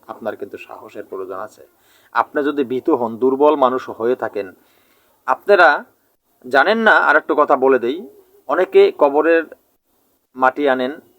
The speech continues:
কবরের বাসা আনেন, শ্মশানের কয়লা আনেন, শ্মশানের ছালি আনেন, এনে কাজ করেন, কাজ হচ্ছে না। কারণটা কি জানেন? আপনি যেই কবর থেকে এই মাটি এনেছেন বা কবরের বাসা এনেছেন, সেই কবর জাগানো ছিল না,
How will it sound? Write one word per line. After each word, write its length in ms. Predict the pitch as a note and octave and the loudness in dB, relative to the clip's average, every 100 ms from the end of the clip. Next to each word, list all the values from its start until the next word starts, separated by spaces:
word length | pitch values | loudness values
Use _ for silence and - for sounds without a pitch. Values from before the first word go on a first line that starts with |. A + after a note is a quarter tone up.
| _ - | _ -4
কবরের 340 | B2 B2+ B2 | 0 0 0
বাসা 280 | A2+ A2+ C3 | 0 0 0
আনেন, 200 | B2 B2 G3+ _ _ _ _ - | -2 -6 -14 _ _ _ _ -18
শ্মশানের 440 | C3+ - C3 B2 | -10 -6 -4 -4
কয়লা 320 | A#2 A#2 A#2+ | -2 0 0
আনেন, 240 | A2+ A#2 C3+ _ _ | -2 -8 -14 _ _
শ্মশানের 420 | - A#2 B2+ B2 A2 | -18 -14 -10 -10 -12
ছালি 360 | - A2+ A#2+ | -8 -4 -2
আনেন, 220 | A2 A2+ C#3+ _ _ _ _ | -2 -8 -16 _ _ _ _
এনে 200 | - A#2+ | -12 -10
কাজ 280 | A#2 A2+ - | -4 -4 -2
করেন, 220 | - A2 | -4 -6
কাজ 260 | G#2+ G#2 G#2 | -2 -2 -2
হচ্ছে 440 | G2 G#2 - G2 | -4 -10 -10 -16
না। 120 | F#2 - _ _ _ - | -16 -20 _ _ _ -2
কারণটা 340 | C3 E3 F3 | 0 0 -2
কি 120 | C#3+ | -2
জানেন? 320 | A#2+ D3+ F#3+ G#2+ _ _ _ _ _ _ _ _ _ - | -2 -2 -2 -8 _ _ _ _ _ _ _ _ _ -8
আপনি 520 | C3+ C#3 D3 A#2+ G2+ _ _ _ | -8 -4 -4 -4 -6 _ _ _
যেই 500 | A2 C3 E3 F#3+ A3 - | -8 2 6 6 4 0
কবর 320 | E3 D#3 G3 | 2 4 4
থেকে 300 | - F#3+ F#3 E3+ - | 2 -2 2 2 2
এই 240 | C#3+ C3+ | 0 2
মাটি 360 | B2+ C3 D#3 D#3 | 2 0 0 -2
এনেছেন 540 | D3 C3+ C#3+ C#3+ C#3 | -2 -2 -4 -4 0
বা 220 | A#2+ A#2+ - | 2 2 2
কবরের 380 | B2 C3+ C3+ | 0 2 2
বাসা 260 | A#2+ A#2 C#3 | 2 0 0
এনেছেন, 340 | C#3 B2+ C3 | -4 -4 -6
সেই 160 | B2 B2 | -8 -8
কবর 460 | - A#2+ C#3 C#3 C3 | -4 -2 -2 -6 -2
জাগানো 360 | A2 G#2+ B2+ C#3+ | -2 0 0 -2
ছিল 260 | C#3 C3+ | -4 -4
না, 200 | A2+ F#2 | -4 -10